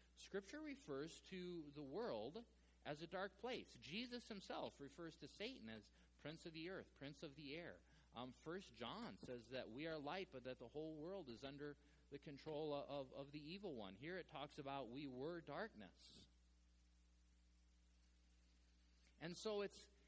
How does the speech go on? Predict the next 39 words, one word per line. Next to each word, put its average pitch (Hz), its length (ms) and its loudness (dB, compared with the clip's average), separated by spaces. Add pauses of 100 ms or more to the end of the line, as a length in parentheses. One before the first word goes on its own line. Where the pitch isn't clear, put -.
(640)
if 170 180 4
I 220 140 10
were 294 80 8
to 226 100 8 (140)
say 233 200 10
that, 180 180 8
you 185 80 0
know, 180 80 2
you 175 180 2
guys 214 240 8
are 180 60 4
kinda 196 260 2
like 185 180 2
that 139 260 6
flashlight, 175 640 6 (460)
to 180 160 -2
really 269 240 6
understand 196 640 4
it, 202 80 6
I 151 160 8
would 143 160 2
have 156 160 2
to 160 80 -2
make 147 240 0
it 127 160 -4 (120)
pitch 147 120 -2 (120)
black 113 280 2
in 101 160 -8
here. 85 160 -10 (1700)
For 160 80 0
you 160 160 -2
guys 180 320 4
to 135 60 -4 (180)
truly 196 320 0
understand 156 640 -2
what 135 160 2
it 123 140 -2
means 113 480 -4
that 123 100 0